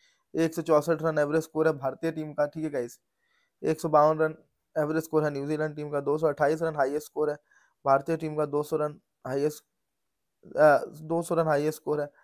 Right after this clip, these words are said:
न्यूजीलैंड टीम का। स्कोरिंग, अ, लोएस्ट स्कोर की बात करूँ सेवेंटी फ़ाइव रन्स भारतीय टीम का और नाइंटी एट रन जो है न्यूजीलैंड का लोएस्ट स्कोर है। ठीक है गाइस,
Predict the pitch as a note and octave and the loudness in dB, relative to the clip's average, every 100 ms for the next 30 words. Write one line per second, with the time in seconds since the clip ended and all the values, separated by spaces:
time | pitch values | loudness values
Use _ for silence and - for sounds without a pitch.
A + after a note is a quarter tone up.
0 | _ _ - D3+ D#3 D#3+ D#3+ D#3 D3+ D3+ | _ _ -8 -4 -2 -2 -2 -4 -8 -4
1 | D#3+ F#3+ F#3 - D3+ D#3+ D#3+ - - D3+ | -6 -6 -14 -6 -4 -4 -8 -16 -12 -6
2 | C#3+ C#3 D3+ D#3+ E3 E3 - D3+ C#3+ D3 | -4 -4 -4 -4 -4 -8 -6 -6 -6 -4
3 | C#3 C#3 D3 D#3 D#3 D3+ D3+ D#3 D3 D3 | -4 -4 -10 -6 -6 -6 -8 -8 -4 -4
4 | D3 D3 - _ _ _ _ _ C#3+ C3+ | -4 -6 -12 _ _ _ _ _ -4 -4
5 | C#3+ D#3 D3+ D3+ D3 D3 C#3 C#3 C3+ - | -4 -8 -8 -12 -4 -2 2 0 0 -8
6 | _ _ _ _ _ _ _ _ _ _ | _ _ _ _ _ _ _ _ _ _
7 | _ _ _ _ - D3+ D3 D3 D#3+ D3+ | _ _ _ _ -4 0 0 -2 -4 -2
8 | D3+ D3 D3 C#3 C#3+ C3+ C3+ - C#3 _ | -4 -8 -10 -6 -2 -2 -2 -8 -20 _
9 | _ _ _ _ _ _ _ _ _ _ | _ _ _ _ _ _ _ _ _ _
10 | D3+ D#3 E3 E3 D#3+ D#3 D3+ D3+ D3+ C#3+ | -6 -2 0 0 2 2 4 4 2 -4
11 | D3 C#3 C3+ D3 D3 C#3+ A#2 A#2+ | -4 -2 -2 -4 -2 2 0 -2